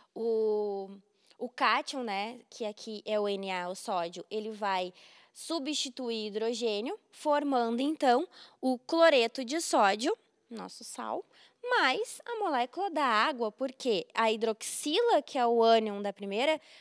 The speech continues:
substância, vai se ligar ao hidrogênio,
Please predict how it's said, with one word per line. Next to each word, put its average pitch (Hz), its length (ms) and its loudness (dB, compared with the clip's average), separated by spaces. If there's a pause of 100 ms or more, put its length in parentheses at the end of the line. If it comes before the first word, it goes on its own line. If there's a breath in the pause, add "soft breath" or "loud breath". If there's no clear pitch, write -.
substância, 220 1000 -2 (280 loud breath)
vai 269 300 0
se 285 140 -12
ligar 220 520 -2
ao 220 240 0
hidrogênio, 240 720 -4